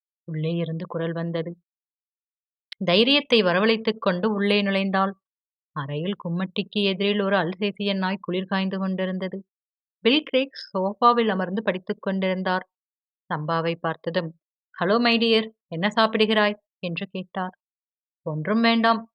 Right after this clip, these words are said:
நன்றி" என்று கூறிவிட்டு சம்பா உட்கார்ந்தாள். "ப்ரூஃப் திருத்த தெரியுமா?" பதிலுக்கு காத்திராமல் ஒரு கட்டு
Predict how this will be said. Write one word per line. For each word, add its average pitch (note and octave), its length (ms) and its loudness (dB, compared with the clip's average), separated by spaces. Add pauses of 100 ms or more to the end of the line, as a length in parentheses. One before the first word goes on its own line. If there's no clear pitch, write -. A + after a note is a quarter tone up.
நன்றி" E3 540 -4
என்று F#3 300 -6
கூறிவிட்டு E3+ 520 -6
சம்பா F3 380 -4
உட்கார்ந்தாள். E3+ 640 -6 (640)
"ப்ரூஃப் B3 240 2
திருத்த A#3+ 280 4
தெரியுமா?" G3+ 560 0 (400)
பதிலுக்கு B3+ 460 2
காத்திராமல் F#3 680 0
ஒரு F3 160 0
கட்டு F3+ 360 -4